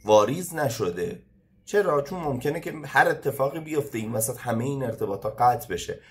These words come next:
پس مسئول این که بگه "آقا من گرفتم، رسید دادم، همه کاری مطمئن انجام شد"، شروع کننده تراکنشه که تو اینجا پوزه. پس پوز میگه "آقا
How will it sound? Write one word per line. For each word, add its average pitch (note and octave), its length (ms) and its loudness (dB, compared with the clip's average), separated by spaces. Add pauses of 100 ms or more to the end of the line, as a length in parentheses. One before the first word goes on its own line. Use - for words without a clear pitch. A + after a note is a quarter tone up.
(200)
پس D3+ 260 2
مسئول B2+ 440 -2
این F#3+ 180 -2
که F3+ 120 -4
بگه E3+ 200 -4
"آقا E3 220 0
من D3 200 0
گرفتم، B2+ 680 2
رسید A2+ 420 -4
دادم، A2 340 2
همه G#2+ 220 -2
کاری A2+ 300 0
مطمئن G#2 500 -2
انجام F#2+ 400 -2
شد"، F#3+ 320 -6 (340)
شروع B2+ 340 0
کننده A2+ 480 2
تراکنشه F#2 640 -4
که G#2+ 140 -4
تو C3 140 -6
اینجا B2+ 280 -4
پوزه. G#2 420 -2
پس - 280 -6
پوز G3 240 -2
میگه D#3 200 -4
"آقا F3 260 0